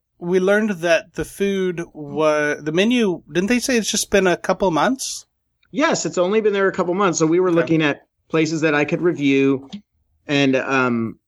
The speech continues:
Speaker 2: we saw, we're looking at all the different places, and, you know, we were walking towards Captain Kidd's.
Speaker 1: Yes.
Speaker 2: And then we said, "Wait, hold up. I just noticed that, uh,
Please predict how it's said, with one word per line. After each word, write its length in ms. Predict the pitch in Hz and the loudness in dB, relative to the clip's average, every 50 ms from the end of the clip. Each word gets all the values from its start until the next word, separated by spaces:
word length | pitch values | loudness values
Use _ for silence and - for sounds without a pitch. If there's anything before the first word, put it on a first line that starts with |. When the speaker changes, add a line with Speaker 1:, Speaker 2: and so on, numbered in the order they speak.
| _ _ _ _ _ _ _ _ _ _ _ _ _ | _ _ _ _ _ _ _ _ _ _ _ _ _
Speaker 2:
we 240 | - 139 151 151 151 | -4 0 0 0 0
saw, 1000 | 151 151 - - - - - - - 151 143 143 143 139 139 135 135 135 127 123 - | 0 -2 -6 -10 -8 -8 -8 -4 -2 0 2 2 2 2 2 2 0 -2 -2 -6 -8
we're 80 | - 123 | -8 -4
looking 260 | 123 127 120 - 131 | -4 -4 -2 -2 -2
at 100 | 131 127 | -2 0
all 80 | 131 127 | 2 2
the 60 | 127 | 2
different 260 | 123 123 127 120 - | 2 2 0 -2 -2
places, 480 | - 120 107 110 107 - 123 123 120 127 | -2 0 0 0 2 2 0 0 2 2
and, 140 | 135 123 127 | 2 2 2
you 40 | 135 | 2
know, 120 | 131 135 135 | 2 2 2
we 160 | 139 147 143 | 2 2 2
were 100 | 143 143 | 2 2
walking 400 | 143 143 151 156 156 160 185 170 | 2 2 2 2 2 0 0 0
towards 240 | 165 180 175 165 165 | 0 0 0 0 0
Captain 380 | - 175 151 143 - 180 180 175 | 0 0 0 0 0 -2 -2 -2
Kidd's. 600 | 175 190 165 135 113 104 120 117 117 - - - _ | 0 0 2 2 0 -2 -6 -8 -10 -10 -12 -14 _
Speaker 1:
Yes. 640 | 156 165 160 143 135 127 - - - - - - _ _ - | -2 0 0 0 0 -4 -6 -8 -10 -10 -12 -16 _ _ -8
Speaker 2:
And 100 | 135 135 143 | -4 0 0
then 160 | 143 143 143 | 2 2 2
we 80 | 143 147 | 2 0
said, 160 | 143 160 139 | 2 0 0
"Wait, 320 | 127 127 143 147 151 147 147 | 0 2 2 2 2 2 0
hold 240 | 131 143 143 135 143 | -2 -2 0 2 2
up. 240 | 139 127 127 - - - - | 2 0 -2 -4 -10 -12 -8
I 100 | 131 135 | -8 -4
just 260 | 123 143 147 143 - 143 | 0 0 0 0 -2 0
noticed 420 | 139 139 139 131 135 131 - - | 0 2 2 2 0 -2 -2 -2
that, 260 | 131 120 113 113 - - _ _ _ _ _ _ _ _ _ _ _ _ _ | -2 -2 0 -2 -4 -6 _ _ _ _ _ _ _ _ _ _ _ _ _
uh, 320 | - 127 117 110 110 95 | -2 -2 0 0 -2 -4